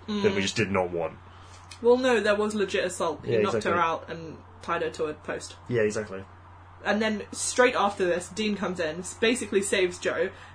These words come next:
Speaker 1: and then, you know, Sam runs off or whatever, and Dean goes after him, and Joe's like, "I, you know, like, I can help." And Dean's like, "No, stay here. I'll call you later." And she says, "No, you won't." And I'm like, "You know him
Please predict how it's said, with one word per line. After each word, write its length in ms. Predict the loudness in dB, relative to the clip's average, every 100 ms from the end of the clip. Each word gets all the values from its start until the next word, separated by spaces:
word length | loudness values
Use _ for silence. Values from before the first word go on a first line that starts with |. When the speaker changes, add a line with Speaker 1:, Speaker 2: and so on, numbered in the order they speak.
| -6
Speaker 1:
and 180 | -2 2
then, 300 | 2 0 -4 -12 -20 -12
you 100 | -4
know, 220 | -2 -2 -4 -10
Sam 300 | -2 2 2
runs 220 | 2 0
off 180 | -2 -2
or 100 | -2
whatever, 440 | -2 -2 -4 -4 -4
and 360 | -4 -4 -6 -12 -18 -8
Dean 180 | -2 0
goes 180 | 0 0
after 260 | -2 -4
him, 320 | -4 -6 -6 -10
and 140 | -8
Joe's 240 | -2 -2 -2
like, 200 | -4 -6 -16 -20 -20 0
"I, 220 | 2 2 -2
you 180 | -2 2
know, 160 | 2 2
like, 300 | 0 -2 -12 -18 -10 0
I 140 | 0
can 140 | 2
help." 400 | 2 2 2 -2 -4
And 320 | -2 -2 -4
Dean's 200 | -4 -2
like, 140 | -2
"No, 200 | -2 -2
stay 200 | 0 2
here. 240 | 2 2 0
I'll 100 | -4
call 200 | 2 4
you 80 | 4
later." 260 | 2 0 -2
And 180 | -6 -6
she 120 | -4
says, 320 | 0 -2 -2 -12 -20 -10
"No, 120 | -4
you 120 | -2 -2
won't." 220 | -4 -10 -18 -20 -20 -20 -20 -20 -20 -8
And 100 | -4
I'm 140 | -2
like, 280 | -2 -4 -8 -6
"You 100 | 0
know 180 | 4 4
him 260 | 2 -2